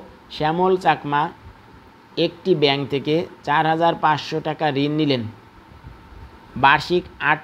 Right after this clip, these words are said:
পার্সেন্ট মুনাফা, মানে বার্ষিক মুনাফার হার আট পার্সেন্ট আসলের উপর ধার্য করা হলো।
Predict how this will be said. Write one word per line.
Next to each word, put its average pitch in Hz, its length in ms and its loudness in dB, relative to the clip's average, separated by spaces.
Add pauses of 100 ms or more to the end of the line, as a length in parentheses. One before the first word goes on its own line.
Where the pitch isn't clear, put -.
পার্সেন্ট 175 400 -4
মুনাফা, 151 480 -4
মানে 139 220 -4 (420)
বার্ষিক 143 300 0
মুনাফার 156 340 -2
হার 151 200 0
আট 147 220 4
পার্সেন্ট 170 420 -2 (560)
আসলের 160 480 0
উপর 156 300 0
ধার্য 135 360 -2
করা 156 240 0
হলো। 135 220 -2